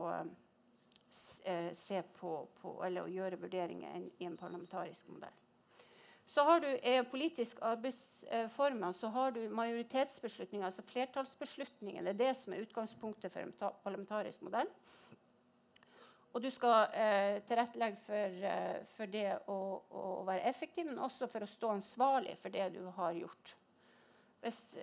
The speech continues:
politikerne gjør noe idiotisk, så skal de stå ansvarlig overfor det. Da skal du vite at det er politi-, eller da vet du at det er politikerne som har gjort det, og da må de,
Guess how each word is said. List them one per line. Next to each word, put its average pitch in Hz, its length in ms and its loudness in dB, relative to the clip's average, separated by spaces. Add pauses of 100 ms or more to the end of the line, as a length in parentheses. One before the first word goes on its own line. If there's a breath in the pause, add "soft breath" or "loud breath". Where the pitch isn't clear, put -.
(120)
politikerne 247 460 -2
gjør 240 160 0
noe 208 240 -4
idiotisk, 294 800 -6
så 339 120 -8
skal 277 220 -2
de 262 60 -6
stå 226 260 -2
ansvarlig 214 580 0
overfor 190 260 -2
det. 175 120 -4
Da 214 100 -6
skal - 160 -10
du 233 60 -8
vite 208 420 -4
at 185 120 -2
det - 80 -6
er - 40 -12
politi-, 226 320 -6
eller 208 220 -2
da 214 80 -4
vet 285 260 2
du - 80 -4
at - 80 -4
det 214 60 -8
er 202 60 -12
politikerne 214 500 -6
som 196 100 -8
har 226 60 -6
gjort - 180 -8
det, 403 80 -8
og 262 60 -4
da 233 60 -6
må 233 180 -4
de, 214 160 -4